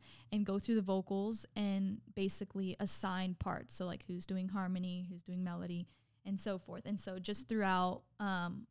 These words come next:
high school, I was able to slowly progress from just being scheduled to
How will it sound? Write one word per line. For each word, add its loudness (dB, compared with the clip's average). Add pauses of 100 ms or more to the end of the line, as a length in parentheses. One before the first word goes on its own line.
(880)
high 4
school, 2
I 2
was 0
able 0
to -2
slowly 0
progress -4
from 2
just -6
being -2
scheduled -4
to -8